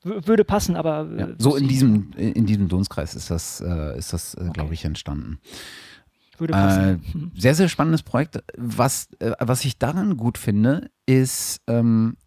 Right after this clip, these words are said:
Speaker 2: dass sich das mir sogar erschließt als, äh, Nicht-Wissenschaftler,
Speaker 1: Mhm.
Speaker 2: der, äh, vielleicht so ein bisschen Berührungspunkte mit GitHub hat, weil viele Projekte
Speaker 1: Mhm.
Speaker 2: einfach auch auf GitHub mittlerweile gelaufen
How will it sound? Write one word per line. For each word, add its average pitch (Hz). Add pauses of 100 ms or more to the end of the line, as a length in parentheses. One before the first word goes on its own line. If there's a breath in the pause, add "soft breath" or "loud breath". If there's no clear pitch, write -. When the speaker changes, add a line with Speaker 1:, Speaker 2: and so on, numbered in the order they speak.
(140)
Speaker 2:
dass -
sich 131
das -
mir 127
sogar 90
erschließt 80
als, -
äh, 82
Nicht-Wissenschaftler, 98
Speaker 1:
Mhm. -
Speaker 2:
der, 92
äh, 104
vielleicht 113
so 123
ein 104
bisschen 135
Berührungspunkte 120
mit 95
GitHub -
hat, -
weil 101
viele 120
Projekte 110
Speaker 1:
Mhm. 120
Speaker 2:
einfach 95
auch -
auf -
GitHub -
mittlerweile 98
gelaufen 120